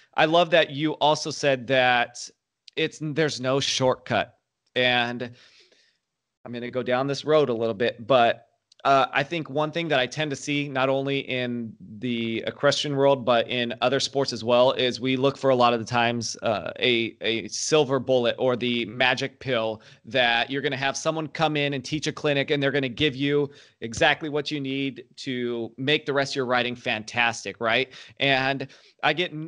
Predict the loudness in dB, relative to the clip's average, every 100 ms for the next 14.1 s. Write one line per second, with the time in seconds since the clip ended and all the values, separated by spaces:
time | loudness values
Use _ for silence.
0 | -6 -6 -6 -12 _ _ _ _ _ -8
1 | -6 -4 -4 -2 -2 -4 -4 -2 0 0
2 | -4 -4 -4 -4 -6 -6 -2 -2 -2 -2
3 | -2 -2 -2 0 0 -4 -8 -8 -6 -4
4 | -4 -6 -4 0 0 0 -6 _ 0 0
5 | 2 0 -2 -4 -8 -4 -2 0 -2 -4
6 | -4 -8 -4 -4 -4 -2 2 4 2 0
7 | -8 -16 -20 _ _ 0 0 0 -4 -4
8 | -4 -4 -2 -4 -2 -2 -2 -2 -8 -8
9 | -6 -2 0 0 0 0 -2 -2 -2 0
10 | 2 2 0 -2 0 2 0 -2 -6 -6
11 | -2 0 0 -4 -4 0 2 2 2 2
12 | 2 -2 -6 -6 -6 -6 0 2 4 2
13 | 0 -2 -2 -4 -10 -6 -4 -4 -4 -4
14 | -4